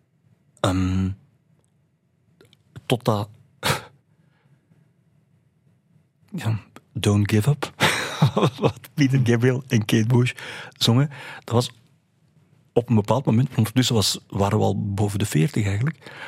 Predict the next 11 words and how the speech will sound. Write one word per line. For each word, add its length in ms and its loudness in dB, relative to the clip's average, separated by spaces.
ehm, 320 0
dan 160 -10
zeg 120 -4
ik, 160 -8
Anneke, 380 -8
als 180 0
we 60 0
er 60 0
nu 120 2
eens 120 0
gewoon 440 2